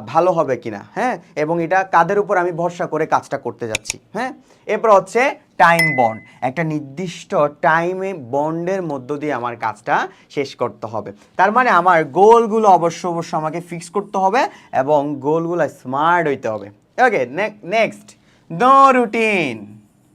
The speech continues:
make system। By believe me or not, আমি আমার অ্যাডমিশন লাইফ কিংবা আমার লাইফে আমি মিনিমাম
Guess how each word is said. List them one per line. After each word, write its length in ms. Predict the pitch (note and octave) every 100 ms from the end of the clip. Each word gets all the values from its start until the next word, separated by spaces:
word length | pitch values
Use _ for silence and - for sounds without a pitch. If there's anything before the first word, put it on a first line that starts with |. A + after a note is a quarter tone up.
| _ _ _ A#2+ B2+
make 220 | D3+ D#3+ - -
system। 400 | C#3 - A2 G2+ - _ _ _ _ _ A2+
By 180 | D3 F#3 G3+ D#3+
believe 360 | D#3 G#3 A#3+ A#3+ A#3
me 60 | A#3+
or 60 | A#3 A3
not, 200 | A3 A#3 - - D3+
আমি 160 | F#3 A3+ B3
আমার 360 | G#3 F#3+ E3 D#3+ - - F3 - -
অ্যাডমিশন 540 | G3+ A3 B3 A#3 A#3 G#3+ F#3
লাইফ 300 | D#3 D3+ D3+ - _
কিংবা 260 | G3 G3+ G3+ F3
আমার 160 | F3+ F3 E3
লাইফে 320 | E3+ G3 A3 F#3+
আমি 120 | D#3+ F3
মিনিমাম 540 | G3+ A3+ A3 G#3+ A3